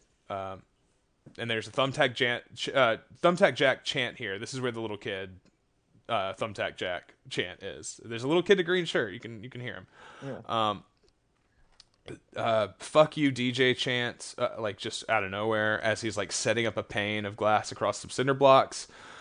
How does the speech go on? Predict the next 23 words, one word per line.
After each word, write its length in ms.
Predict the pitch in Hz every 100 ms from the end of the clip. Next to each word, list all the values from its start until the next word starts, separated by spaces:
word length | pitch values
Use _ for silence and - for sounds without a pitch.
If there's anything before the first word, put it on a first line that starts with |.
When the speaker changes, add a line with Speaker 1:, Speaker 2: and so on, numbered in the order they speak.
| - - -
Speaker 1:
And 120 | 120
then 260 | 117 117 113
Thumbtack 280 | 160 165 156
Jack 180 | 165
gets 140 | 160 -
the 100 | 143
advantage, 640 | 123 156 160 156 147 -
brings 240 | 147 175 180
out 140 | 165
some 120 | 156
more, 400 | 123 123 143 139
like, 180 | 120 120
some, 240 | - 113 107 -
some, 260 | - 98
like, 140 | 101 -
syringes 540 | - 143 170 160 156
that 140 | 131 113
are 100 | 107
squirting, 760 | - - 151 151 147 143 143 135
uh, 420 | - 120 107 104
fluid, 680 | - - 175 180 170 165 147 -
and 100 |
it 120 | 123